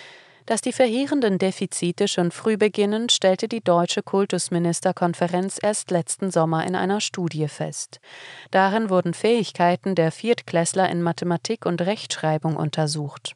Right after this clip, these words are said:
Dabei stellte sich heraus, dass sich diese in den letzten zehn Jahren noch einmal massiv verschlechtert haben. Das Nachrichtenportal Ansage kommentiert:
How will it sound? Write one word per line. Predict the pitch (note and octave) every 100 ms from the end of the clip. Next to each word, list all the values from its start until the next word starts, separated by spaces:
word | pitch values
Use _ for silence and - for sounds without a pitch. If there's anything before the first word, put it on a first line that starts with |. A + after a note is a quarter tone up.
| _
Dabei | - E3+ E3+ E3+
stellte | F#3 F3+ F#3+
sich | F#3+ -
heraus, | F#3 F3+ G3 A#3+
dass | - E3+ -
sich | F3+
diese | - F#3 F#3+
in | F#3+ F3
den | F3
letzten | F3+ F#3 - - F#3
zehn | - F#3 F#3
Jahren | F3+ F3+ G3+ G#3+
noch | F#3+ -
einmal | E3+ E3+ F3+ F3+
massiv | E3+ - - G3
verschlechtert | - G#3+ - G#3 - D#3+ - -
haben. | D3 C3+ C#3+ - - - - -
Das | - G3
Nachrichtenportal | A3 B3+ - G3 - F#3 - F#3 - F#3 F3+ -
Ansage | G3+ A#3 F3+ D#3+ D#3+ F#3 A3+ - -
kommentiert: | F#3+ F#3+ F3+ - G3+ G3+ -